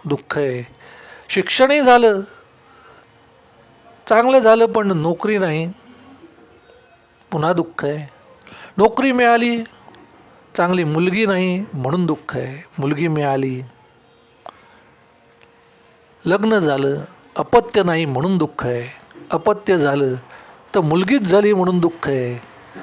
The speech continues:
मुलगा झाला, हुशार नाही म्हणून दुःख आहे.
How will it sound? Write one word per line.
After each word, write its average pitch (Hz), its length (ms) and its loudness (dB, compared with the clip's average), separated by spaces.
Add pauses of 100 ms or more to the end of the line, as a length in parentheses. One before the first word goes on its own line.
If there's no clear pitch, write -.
(760)
मुलगा 170 360 2
झाला, 143 480 -2 (1400)
हुशार 196 360 2
नाही 151 320 -2
म्हणून 135 280 -4
दुःख 139 300 -6
आहे. 123 280 -8